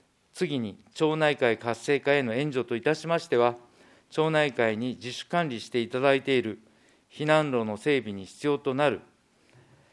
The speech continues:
草刈り機用替え場やガソリンなどの消耗品について、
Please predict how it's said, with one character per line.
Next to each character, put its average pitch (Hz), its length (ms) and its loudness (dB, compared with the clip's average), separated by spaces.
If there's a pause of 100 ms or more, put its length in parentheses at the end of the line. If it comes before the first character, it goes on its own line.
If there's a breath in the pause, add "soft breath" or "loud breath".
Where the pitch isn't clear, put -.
(260 soft breath)
草 147 240 2
刈 151 140 0
り 139 120 -4
機 127 400 -10
用 135 300 2 (480)
替 135 200 2
え 131 80 4
場 123 160 2
や 120 220 4 (220)
ガ 120 140 -2
ソ 160 180 0
リ 156 120 -2
ン 156 60 -4
な 156 120 0
ど 123 120 -2
の 127 220 -2
消 139 240 -2
耗 135 160 -2
品 135 220 -6
に 131 140 -6
つ 143 160 -10
い 113 80 -6
て、 123 280 0